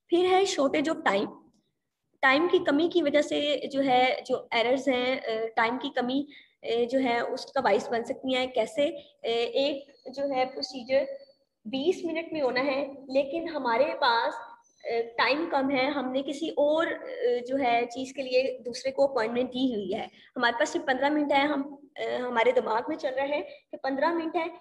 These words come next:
इस काम को मैंने पन्द्रह मिनट के अंदर अंदर ख़त्म करना है, जबकि वो काम जो है,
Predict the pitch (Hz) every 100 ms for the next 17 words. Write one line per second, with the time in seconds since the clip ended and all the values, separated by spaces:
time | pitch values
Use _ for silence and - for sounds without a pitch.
0 | - 302 - 285 330 - 302 302 285 285
1 | 320 320 302 - 269 269 277 277 285 285
2 | 277 269 180 180 208 214 262 262 302 302
3 | 208 240 247 294 311 302 269